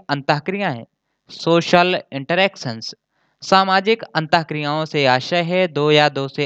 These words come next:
अधिक व्यक्तियों के बीच पारस्परिक प्रक्रियाएं अर्थात आचारों, विचारों का आदान प्रदान करना सामाजिक अंतःक्रियाएं भी मुख्यतः दो प्रकार की होती हैं। नंबर एक संगठनात्मक एवं नंबर दो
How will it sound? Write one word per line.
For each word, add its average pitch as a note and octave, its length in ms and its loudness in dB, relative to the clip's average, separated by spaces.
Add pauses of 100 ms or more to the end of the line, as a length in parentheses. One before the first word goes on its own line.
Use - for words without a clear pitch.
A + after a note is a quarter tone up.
(120)
अधिक C3 280 -4
व्यक्तियों C3 460 -2
के E3+ 120 2
बीच F3 300 4 (600)
पारस्परिक F3 680 2
प्रक्रियाएं C#3+ 600 0 (100)
अर्थात D3+ 520 -2 (480)
आचारों, F3 580 2
विचारों D3 460 0
का C#3 200 4
आदान B2+ 540 -2
प्रदान F3 340 0
करना C3 380 -6 (480)
सामाजिक G3+ 600 2
अंतःक्रियाएं D3 880 0
भी F3+ 360 -6 (100)
मुख्यतः C3+ 460 0 (100)
दो B2+ 100 -4
प्रकार E3 380 2
की G3 120 -6
होती G3+ 340 -4
हैं। A#2 160 -16 (800)
नंबर D#3+ 240 2
एक F#3 240 -2
संगठनात्मक C#3+ 1040 -2 (280)
एवं C#3 300 4
नंबर D3+ 400 2
दो C3+ 340 -2